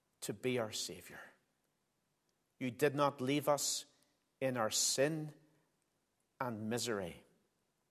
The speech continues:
You came and you intervened, and you brought life and hope and rescue. And thank you for the pictures of,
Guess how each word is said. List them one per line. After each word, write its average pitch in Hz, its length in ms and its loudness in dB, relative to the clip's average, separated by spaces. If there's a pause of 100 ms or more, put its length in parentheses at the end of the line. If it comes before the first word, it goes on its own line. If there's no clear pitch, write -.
(840)
You 117 160 -4
came 131 520 -4 (540)
and 127 140 0
you 117 240 -2
intervened, 110 880 -4 (840)
and 120 240 -2
you 120 140 -2
brought 113 380 2
life 127 800 4 (360)
and 107 220 -2
hope 165 460 2 (960)
and 113 160 -4
rescue. 110 560 0 (1800)
And 120 120 -4
thank 175 340 4
you 175 60 4
for 160 180 2
the 139 120 4
pictures 180 640 4
of, 147 220 6